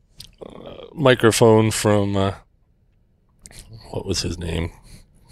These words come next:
Ah, jeez. See, I'm drawing a blank here, but, uh, okay, from Podcast Engineering School. <laughs>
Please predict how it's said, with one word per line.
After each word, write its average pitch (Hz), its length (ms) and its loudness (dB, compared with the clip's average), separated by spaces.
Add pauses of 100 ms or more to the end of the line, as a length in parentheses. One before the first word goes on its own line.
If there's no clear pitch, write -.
(720)
Ah, 104 300 2
jeez. 85 300 -10
See, - 340 -12
I'm 104 140 -10
drawing 110 260 0
a 92 40 0
blank 95 440 2
here, 87 380 0
but, - 280 -12
uh, 85 160 -8 (600)
okay, 117 120 -4
from 95 220 -6
Podcast 113 560 0
Engineering 98 600 -2
School. - 520 -12 (160)
<laughs> 175 160 2